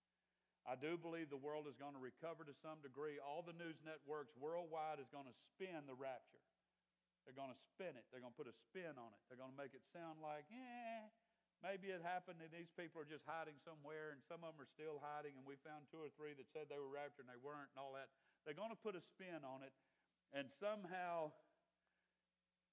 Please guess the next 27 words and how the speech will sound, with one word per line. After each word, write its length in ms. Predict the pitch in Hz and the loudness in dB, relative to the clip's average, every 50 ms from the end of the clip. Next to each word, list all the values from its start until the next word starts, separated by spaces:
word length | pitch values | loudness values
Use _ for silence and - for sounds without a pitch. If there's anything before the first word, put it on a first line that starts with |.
| _ _ _ _ _ _ _ _ _ _ _ _ _ - | _ _ _ _ _ _ _ _ _ _ _ _ _ -2
believe 340 | - 143 151 185 208 220 190 | 0 2 4 6 4 4 4
it 60 | 196 | 2
or 80 | 180 165 | 0 4
not, 400 | 156 175 165 147 135 143 151 - - - - - - - - _ _ _ _ _ _ _ _ _ _ _ _ - | 4 6 6 6 6 4 0 -6 -12 -20 -20 -20 -20 -20 -20 _ _ _ _ _ _ _ _ _ _ _ _ -4
there's 240 | - 151 151 143 139 | 0 2 2 2 2
enough 320 | 156 151 170 190 202 185 185 - - - - _ _ _ _ _ _ _ _ _ _ _ _ _ - _ - | 2 4 6 8 8 8 6 0 -16 -20 -20 _ _ _ _ _ _ _ _ _ _ _ _ _ -20 _ -2
well-to-do 600 | 127 151 180 185 185 175 180 165 151 170 170 147 | 4 8 8 8 8 6 2 -2 0 0 0 0
people 360 | - - 175 175 170 147 139 | 0 0 0 0 0 -2 -4
in 80 | 135 123 | -4 -4
the 80 | 123 | -6
church 400 | 113 - 139 139 143 156 147 - - | -8 -6 -4 -2 -2 -2 -4 -6 -8
that 140 | 127 135 110 _ _ _ _ _ _ _ _ - - | -8 -8 -8 _ _ _ _ _ _ _ _ -4 0
I 120 | 135 156 | 0 0
believe 260 | 156 160 170 165 151 | 2 2 0 0 2
the 140 | 139 147 139 | 0 0 -2
economy 480 | 131 117 - 180 185 180 160 143 139 135 | -2 -2 0 0 2 2 0 -2 -4 -4
is 100 | 131 131 | -4 -4
gonna 160 | 147 143 139 | -6 -6 -2
take 220 | - 151 139 - | -2 -2 -2 -2
a 80 | 113 101 - - | -4 -8 -6 -4
hit 240 | 180 175 113 101 - _ _ _ _ _ _ _ _ - 113 107 | -4 -4 -4 -4 -8 _ _ _ _ _ _ _ _ -20 -8 0
bad 380 | 151 170 165 139 120 95 85 80 - _ _ _ _ _ _ _ _ _ _ _ - | 2 2 4 4 0 -2 -6 -10 -12 _ _ _ _ _ _ _ _ _ _ _ 0
when 140 | - 143 139 | 0 0 2
the 80 | 135 | 2
rapture 340 | 123 131 127 120 117 - 113 | 2 4 4 4 2 -2 -10
takes 260 | 104 - 120 104 - - | -10 -10 -10 -10 -12 -14
place. 180 | - - - | -16 -16 -16